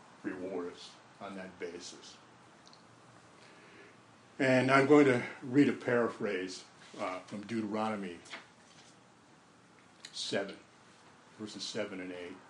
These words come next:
kind of put it in my words. And I think he's saying here, God wasn't attracted to us and didn't choose us because we were big or great or important.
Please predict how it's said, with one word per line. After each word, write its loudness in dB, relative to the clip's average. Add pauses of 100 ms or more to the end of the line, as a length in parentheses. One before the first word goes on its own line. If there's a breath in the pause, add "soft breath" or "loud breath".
(180)
kind -10
of -16
put -6
it -4
in -10 (1700)
my -6 (100)
words. -10 (920)
And -8
I -4
think 0
he's -2
saying 4
here, 0
God 2
wasn't -4
attracted -2
to -4
us -10
and -8
didn't -6
choose -4
us -14
because -8
we -8
were -8 (440)
big -2 (760)
or -8 (120)
great -6 (260)
or -4
important. -10